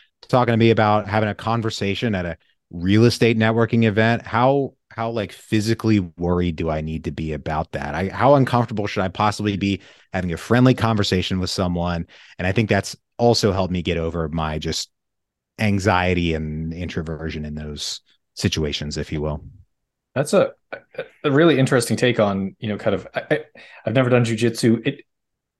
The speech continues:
Speaker 2: it seems like a common thing amongst real estate investors? I, I don't, I feel like I've talked to a number of people on the podcast that, like, they do Brazilian jitsu, jiu-jitsu.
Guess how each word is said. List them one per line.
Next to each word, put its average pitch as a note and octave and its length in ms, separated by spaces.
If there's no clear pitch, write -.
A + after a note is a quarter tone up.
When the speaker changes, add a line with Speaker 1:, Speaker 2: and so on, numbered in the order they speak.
Speaker 2:
it C#3 200
seems F3+ 480
like D3 360
a B2+ 100
common C3 560
thing C3 480
amongst A#2 480
real A#2+ 160
estate C#3 280
investors? D#3+ 680
I, - 160
I A#2 80
don't, C#3 300
I B2 60
feel D#3+ 260
like D3+ 200
I've B2+ 260
talked - 380
to A#2 260
a A#2 80
number B2+ 420
of A#2 160
people A#2+ 340
on A2 120
the A2 60
podcast A#2 640
that, A2 220
like, F#2+ 260
they G2 120
do G#2 140
Brazilian F#2+ 420
jitsu, B2+ 460
jiu-jitsu. A#2+ 680